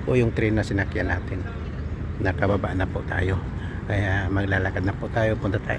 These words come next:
Akyat po tayo sa building niya. Akyat po tayo. Sa second floor po yung bus na kukunin natin papuntang trabaho. Kaya another sakay na naman po.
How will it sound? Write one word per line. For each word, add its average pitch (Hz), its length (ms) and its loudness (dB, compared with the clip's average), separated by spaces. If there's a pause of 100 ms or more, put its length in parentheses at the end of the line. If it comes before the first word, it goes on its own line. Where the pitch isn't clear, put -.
Akyat 147 280 0
po 143 120 -4
tayo 139 80 2
sa 131 160 0
building 117 320 0
niya. 104 240 -2 (680)
Akyat - 280 -4
po - 80 -6
tayo. 95 160 -4
Sa - 80 -2
second 123 400 2
floor 120 160 4
po 120 160 2
yung 110 160 0
bus 104 240 0
na 104 160 -2
kukunin 101 400 -2
natin 95 320 -2
papuntang 92 400 -4
trabaho. 95 480 -2 (560)
Kaya 107 320 2
another 110 560 0
sakay 113 360 0
na 104 120 0
naman 101 280 -2
po. 117 120 -4